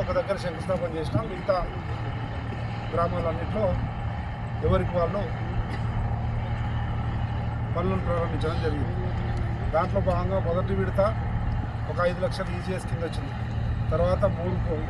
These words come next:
ఐదు కోట్లు మూ-, ఈజీఎస్ కింద వచ్చింది, తర్వాత మూడు కోట్ల ఎనిమిది లక్షలు వచ్చినాయి, తర్వాత మళ్ళీ ఐదు లక్షలు వచ్చినాయి, తర్వాత ఈరోజు ఇప్పుడు మళ్ళీ ఆరు లక్షలు ఎస్సీ సబ్ ప్లాన్ కింద వచ్చినాయి. అదేవిధంగా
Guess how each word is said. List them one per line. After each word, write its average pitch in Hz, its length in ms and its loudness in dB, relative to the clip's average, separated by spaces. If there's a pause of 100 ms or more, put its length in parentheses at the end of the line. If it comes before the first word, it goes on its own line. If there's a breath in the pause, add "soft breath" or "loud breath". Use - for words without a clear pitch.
(160)
ఐదు 185 200 0
కోట్లు 180 280 2
మూ-, 160 300 0 (120)
ఈజీఎస్ 175 300 -2
కింద - 160 -2
వచ్చింది, - 240 -4 (440)
తర్వాత 175 240 0 (100)
మూడు 170 240 2
కోట్ల 185 260 2
ఎనిమిది - 280 -2
లక్షలు - 260 -2
వచ్చినాయి, - 260 0 (380)
తర్వాత 180 220 2 (100)
మళ్ళీ 170 260 2
ఐదు 175 180 -2
లక్షలు 175 280 0
వచ్చినాయి, 160 280 0 (400)
తర్వాత 180 240 2 (280)
ఈరోజు 185 360 2
ఇప్పుడు - 280 2
మళ్ళీ 165 240 0
ఆరు 165 180 4
లక్షలు 196 300 -4 (1120)
ఎస్సీ 196 260 0
సబ్ 170 180 0
ప్లాన్ 185 260 2
కింద 175 180 -4
వచ్చినాయి. 156 280 -4 (2250)
అదేవిధంగా 190 500 0